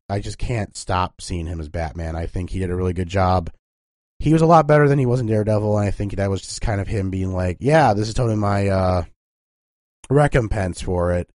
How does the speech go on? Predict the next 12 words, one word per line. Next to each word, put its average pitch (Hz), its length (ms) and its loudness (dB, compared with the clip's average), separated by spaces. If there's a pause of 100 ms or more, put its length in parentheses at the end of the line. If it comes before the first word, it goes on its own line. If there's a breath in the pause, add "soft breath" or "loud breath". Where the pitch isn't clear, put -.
(320 loud breath)
Charlie 135 280 4
Cox 123 320 2
definitely 107 380 -2
kicked 101 220 -2
ass 101 280 0
as 95 120 -6
Daredevil 95 500 -2
in 90 80 -4
the 90 140 -4
Netflix 95 300 -6
show, 92 360 -2
so 87 380 -4